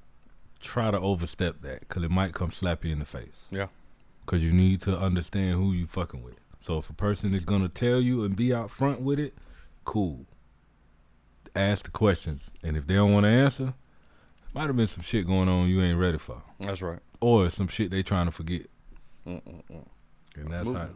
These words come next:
Speaker 1: that's how it go.
Speaker 2: Let's go ahead and move on. Seventy-one people shot, eight killed in Chicago during the fourth of July weekend.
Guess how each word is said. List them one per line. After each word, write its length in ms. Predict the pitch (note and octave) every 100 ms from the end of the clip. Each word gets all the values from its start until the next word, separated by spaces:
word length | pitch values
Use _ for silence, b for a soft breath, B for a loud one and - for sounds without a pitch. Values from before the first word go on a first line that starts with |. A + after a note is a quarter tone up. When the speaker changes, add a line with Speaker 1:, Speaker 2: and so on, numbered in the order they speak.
| -
Speaker 1:
that's 200 | F2 E2+
how 180 | F2+ E2+
it 100 | D#2+
go. 200 | F2 C2 -
Speaker 2:
Let's 220 | - A2
go 180 | G2+ F#2+
ahead 120 | F2+
and 80 | F2
move 200 | F2+ E2
on. 200 | F2 D#2+
Seventy-one 800 | - C#3 B2+ B2 G2+ G#2 A#2 B2+
people 380 | - E2+ C#2+ D#2+
shot, 440 | - F#2 G2+ - -
eight 260 | G2 A#2 -
killed 300 | A2+ G2+ F#2
in 80 | F2+
Chicago 540 | - - G#2 G2 F#2+
during 260 | F2 F#2 E2+
the 60 |
fourth 640 | D#2+ - G#2 A2 G#2+ - - _ _ -
of 160 | G2
July 360 | F#2 F#2 F2+ E2
weekend. 480 | E2 D2+ - B1